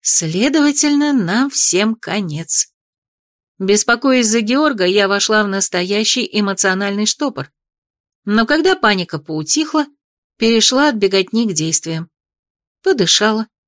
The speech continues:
успокоилась, призвала семена и все-таки активировала рубин. Я стояла во всеоружии,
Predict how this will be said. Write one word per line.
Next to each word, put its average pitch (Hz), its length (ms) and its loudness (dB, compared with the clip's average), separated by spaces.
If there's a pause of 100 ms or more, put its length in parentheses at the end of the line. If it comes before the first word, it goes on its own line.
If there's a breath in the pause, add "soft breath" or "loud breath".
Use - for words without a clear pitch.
(220)
успокоилась, 208 880 0 (500)
призвала 226 520 2
семена 233 460 2
и - 20 0
все-таки 220 420 0
активировала 180 640 0
рубин. 151 460 -4 (1000)
Я 240 280 2
стояла 262 580 2
во 226 140 -2
всеоружии, 214 720 -2